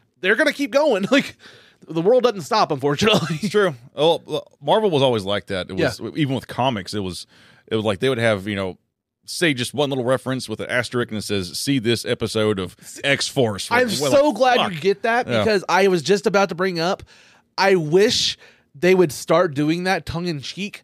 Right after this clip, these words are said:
Speaker 2: Yeah.
Speaker 1: in these movies and Disney Plus shows. They would have the little fucking blip come up and be like, "You can see this in She-Hulk on f-, Disney Plus."
Speaker 2: That is a good idea.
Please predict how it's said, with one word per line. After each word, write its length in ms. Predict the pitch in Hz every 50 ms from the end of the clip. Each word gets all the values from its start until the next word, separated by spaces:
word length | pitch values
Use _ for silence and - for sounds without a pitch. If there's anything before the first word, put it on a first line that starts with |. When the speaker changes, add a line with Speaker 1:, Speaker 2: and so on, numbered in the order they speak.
| _ _
Speaker 2:
Yeah. 160 | - 117 113 104
Speaker 1:
in 180 | 175 185 196 202
these 200 | 202 196 170 147
movies 300 | 160 175 180 180 185 170
and 140 | 160 139 123
Disney 240 | 139 151 139 165 139
Plus 240 | - 156 160 165
shows. 380 | - - 208 214 226 233 - - _ - _ _ -
They 100 | 170 175
would 120 | 165 139
have 340 | 120 - 170 175 175 190 175
the 100 | 196 190
little 240 | 180 196 202 208 202
fucking 340 | - 214 208 - 220 208 185
blip 220 | 214 240 196 -
come 160 | - 190 165
up 100 | 156 -
and 100 | 160 160
be 40 | 165
like, 160 | 160 135 - - - - _
"You 140 | - 208 269
can 120 | - 160
see 200 | - - 165 170
this 200 | 180 240 285 -
in 80 | 180 147
She-Hulk 640 | 139 - - 349 330 202 175 - - - - - _
on 240 | 185 190 185 180 180
f-, 160 | 165 - 160
Disney 240 | 233 277 254 294 320
Plus." 300 | - - - 180 - 113
Speaker 2:
That 680 | 127 143 143 127 120 120 117 123 120 120 120 123 123 -
is 140 | 120 120 107
a 40 | 113
good 120 | 113 123
idea. 320 | 120 123 123 123 117 104